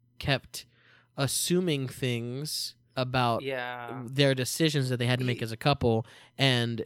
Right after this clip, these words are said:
Speaker 1: he kept saying, "But I'm right," and she's like, "But it doesn't matter if you're right, like, you still need to talk to me about it. Like, just 'cause you
Speaker 2: Yeah.
Speaker 1: make an assumption and the assumption is correct doesn't mean that it's polite or the right way to go. Like,
Speaker 2: Yeah,
Speaker 1: maybe
Speaker 2: he's
Speaker 1: I do
Speaker 2: assuming
Speaker 1: wanna
Speaker 2: that
Speaker 1: talk
Speaker 2: every
Speaker 1: about
Speaker 2: time
Speaker 1: it."
Speaker 2: she says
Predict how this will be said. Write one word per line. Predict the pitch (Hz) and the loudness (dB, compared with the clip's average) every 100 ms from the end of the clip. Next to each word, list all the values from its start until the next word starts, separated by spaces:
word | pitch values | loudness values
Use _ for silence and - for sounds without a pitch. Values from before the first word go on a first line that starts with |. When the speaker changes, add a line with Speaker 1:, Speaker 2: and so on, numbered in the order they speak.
| - | -8
Speaker 1:
he | - 156 | -2 0
kept | 143 147 - | 4 2 4
saying, | 143 131 | 2 4
"But | 131 | 4
I'm | 127 120 | 4 2
right," | 135 165 123 110 | 4 6 6 2
and | 127 127 | 0 0
she's | 139 127 | 0 2
like, | 131 127 | 2 4
"But | 135 123 | 2 2
it | 131 | 2
doesn't | 147 139 | 2 2
matter | 139 156 139 | 4 6 4
if | 127 120 | 2 -2
you're | 117 | -2
right, | 131 143 98 | 2 4 4
like, | 120 | 0
you | 135 135 | -2 -4
still | - 151 | 0 2
need | 131 | 0
to | |
talk | 120 - 143 - | 0 4 4 4
to | 127 | -2
me | 123 | -2
about | 113 110 107 | 0 0 -2
it. | - - _ _ _ _ _ _ | -6 -12 _ _ _ _ _ _
Like, | 123 123 | -4 -4
just | 131 131 | -4 0
'cause | 127 120 | 0 0
you | |
Speaker 2:
Yeah. | 131 | 2
Speaker 1:
make | 135 135 | 2 2
an | |
assumption | 127 139 131 131 | 0 0 0 0
and | 120 117 | -2 0
the | 117 | -2
assumption | - 127 - 120 | 0 -2 0 -4
is | - | -2
correct | - 131 123 | 2 2 2
doesn't | 123 120 | -2 0
mean | 123 123 | 0 2
that | 120 - | 0 2
it's | 123 117 - - - _ _ _ _ _ | -2 -2 -2 -4 -6 _ _ _ _ _
polite | - 120 123 123 - | -2 2 2 2 0
or | 120 | -2
the | 113 | 0
right | 120 113 | 0 2
way | 117 | 0
to | 110 | 2
go. | 117 117 113 113 - _ _ _ _ | 2 4 4 0 -8 _ _ _ _
Like, | - | -6
Speaker 2:
Yeah, | 165 | -2
Speaker 1:
maybe | - | 2
Speaker 2:
he's | 131 | 2
Speaker 1:
I | |
do | 120 123 | 2 2
Speaker 2:
assuming | 135 139 | 4 4
Speaker 1:
wanna | 123 | 4
Speaker 2:
that | |
Speaker 1:
talk | 120 | 0
Speaker 2:
every | - 110 | 0 -2
Speaker 1:
about | 110 | -2
Speaker 2:
time | 156 | -4
Speaker 1:
it." | - | -8
Speaker 2:
she | 156 | -10
says | - 143 | -6 -6